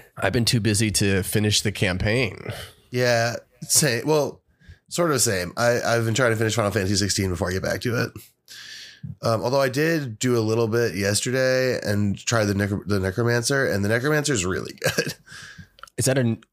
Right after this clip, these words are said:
Speaker 1: but that's been around, right?
Speaker 2: Yeah, I just hadn't tried
Speaker 1: Yeah,
Speaker 2: it
Speaker 1: yeah.
Speaker 2: yet.
Speaker 1: Right, right. Yeah, so, uh, y-, yeah, I don't know. It's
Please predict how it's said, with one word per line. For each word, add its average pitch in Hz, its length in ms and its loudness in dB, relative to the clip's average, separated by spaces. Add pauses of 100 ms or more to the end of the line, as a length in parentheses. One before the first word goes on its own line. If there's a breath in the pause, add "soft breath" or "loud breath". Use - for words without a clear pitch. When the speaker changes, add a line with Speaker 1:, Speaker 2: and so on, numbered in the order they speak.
(220)
Speaker 1:
but 107 120 2
that's 110 200 -2
been 117 160 2
around, 90 300 2
right? 87 300 2 (220)
Speaker 2:
Yeah, 117 280 2 (200)
I 135 60 0
just 117 80 0
hadn't 107 160 0
tried 98 180 2
Speaker 1:
Yeah, 101 80 4
Speaker 2:
it - 60 2
Speaker 1:
yeah. - 140 2
Speaker 2:
yet. - 120 -2 (400 loud breath)
Speaker 1:
Right, 98 260 2
right. 95 300 2
Yeah, 139 80 0
so, 147 460 0 (160)
uh, 117 120 2
y-, 147 180 0 (180)
yeah, 110 280 2
I 147 100 -2
don't 185 120 2
know. 165 80 2
It's - 400 0